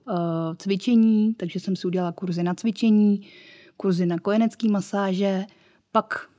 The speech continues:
někdo přišel asi s nápadem, že bychom mohli jít někdy společně do bazénu, no a tam samozřejmě u mě zase bylo to, „Přece nebudeme jenom tady takhle na kraji sedět a cákat se.“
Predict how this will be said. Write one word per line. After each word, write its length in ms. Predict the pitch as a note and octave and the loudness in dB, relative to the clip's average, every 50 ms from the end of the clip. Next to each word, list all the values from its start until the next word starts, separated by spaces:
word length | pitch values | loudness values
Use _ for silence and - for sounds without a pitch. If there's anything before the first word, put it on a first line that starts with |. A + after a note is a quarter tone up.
| _ - | _ -2
někdo 300 | A3+ G#3+ G3+ F#3 G3+ G#3 | 0 0 0 0 0 -2
přišel 380 | G#3 - G#3+ F3+ - A3 G#3 | -2 -2 -2 0 0 0 0
asi 180 | G3+ G3 - G#3+ | 0 -2 -2 0
s 40 | F3+ | 0
nápadem, 440 | G3 F#3+ F#3+ F#3 - G#3 G#3 G#3 F#3+ | 2 2 2 0 0 0 0 0 0
že 100 | G3+ F#3+ | 2 2
bychom 280 | G3+ F#3 - G#3+ G3+ | 0 2 2 2 2
mohli 180 | G3 F#3+ G3+ G3+ | 2 2 2 2
jít 100 | G3 F#3+ | 2 2
někdy 240 | G3 F#3+ F3+ G3+ G3 | 2 2 2 0 0
společně 420 | - - G#3 G3+ G3 - G3+ E3+ | 0 0 0 0 0 0 0 0
do 80 | E3+ E3 | 0 2
bazénu, 560 | E3+ G#3+ G#3+ G#3 A#3 A#3 A#3 A#3 A#3 A#3 A#3 - - - - - | 0 0 2 2 2 2 4 4 4 2 2 0 -4 -12 -4 -2
no 60 | G3+ | -2
a 40 | G3 | 0
tam 180 | G3 G#3 G3 G3 | 0 0 -2 0
samozřejmě 480 | - G3 G3 G3 F3+ G3 G3 G3 G3 | 0 0 0 2 2 2 2 2 2
u 60 | F#3 | 2
mě 260 | F#3+ F#3+ G3 G3+ G3 F#3 | 2 2 2 2 2 0
zase 260 | F#3+ F#3 F3+ - G3+ | 0 0 0 0 0
bylo 240 | F3+ F#3+ F#3+ F#3 F#3+ | 2 2 2 2 2
to, 220 | F#3+ G3 F#3+ F#3 - - _ _ | 0 0 -2 -2 -4 -8 _ _
„Přece 320 | - - G#3 F#3+ - A3 G#3 | -6 -2 -2 0 0 2 0
nebudeme 440 | G3+ F#3 E3+ G3+ F#3 G3+ G3+ G3+ G3+ | 2 2 2 2 2 2 0 0 2
jenom 240 | G3 F#3+ G3 G3+ | 2 2 2 2
tady 200 | F#3+ G#3 G3+ G3+ | 2 2 0 0
takhle 280 | F#3+ G3+ F#3+ - G#3 G3+ | 0 -2 -2 0 0 0
na 100 | G3 F#3 | 0 -2
kraji 260 | F#3 - G3 G3+ G3+ | -2 0 0 2 0
sedět 340 | G3 - G3+ F3+ G3 F#3+ - | 0 0 2 2 2 0 0
a 60 | F#3 | -2
cákat 440 | G3 - G#3 G3 G3+ G3 F3 D#3 - | -2 0 0 0 0 -2 -6 -8 -6
se.“ 140 | - E3 | -8 -10